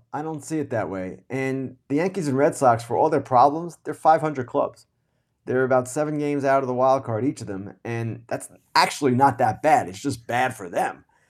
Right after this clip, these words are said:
So the division is ranked differently than it has been in the past. It's ordered differently, but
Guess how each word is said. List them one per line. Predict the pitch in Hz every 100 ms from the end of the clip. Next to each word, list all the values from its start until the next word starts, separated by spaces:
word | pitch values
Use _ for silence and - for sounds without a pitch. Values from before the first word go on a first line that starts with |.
| _
So | - 180 175 170 - _ _ _ _ _
the | 190
division | 208 233 208 202 175 -
is | 160 143 -
ranked | 98 82 95 165 - _
differently | 208 214 - 214 240 -
than | 196
it | 185
has | 196 196
been | 190 202 196
in |
the | 190
past. | 185 190 185 202 -
It's | - -
ordered | 131 131 147 175 -
differently, | 190 190 196 196 208 - _ _
but | - 156 147 -